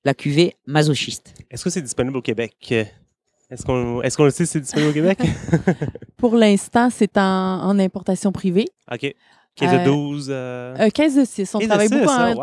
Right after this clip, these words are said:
Speaker 2: Wow, ok.
Speaker 3: ouais, en caisse de six. Euh, mais c'est sûr que c'est une appellation, justement, quand on parle d'une appellation, euh, pure schiste,
Speaker 2: Ouais.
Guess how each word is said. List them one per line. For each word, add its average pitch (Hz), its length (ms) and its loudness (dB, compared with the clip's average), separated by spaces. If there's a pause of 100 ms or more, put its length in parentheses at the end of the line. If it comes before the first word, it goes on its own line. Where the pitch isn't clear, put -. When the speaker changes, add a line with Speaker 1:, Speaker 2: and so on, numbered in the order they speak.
(100)
Speaker 2:
Wow, 165 60 -4
ok. 220 80 -2
Speaker 3:
ouais, 226 260 4
en 202 180 -2
caisse 208 260 0
de 202 100 2
six. - 400 -6 (440)
Euh, 190 840 2
mais 190 140 0
c'est 214 160 -2
sûr - 320 0
que 233 160 4
c'est - 160 -2
une 202 140 2
appellation, 202 840 0 (280)
justement, 220 640 2 (240)
quand 202 160 -2
on 208 80 2
parle 208 220 2
d'une 208 160 -4
appellation, 202 640 -2
euh, 190 180 -2
pure 226 220 -2
schiste, - 520 -8 (100)
Speaker 2:
Ouais. 131 120 -4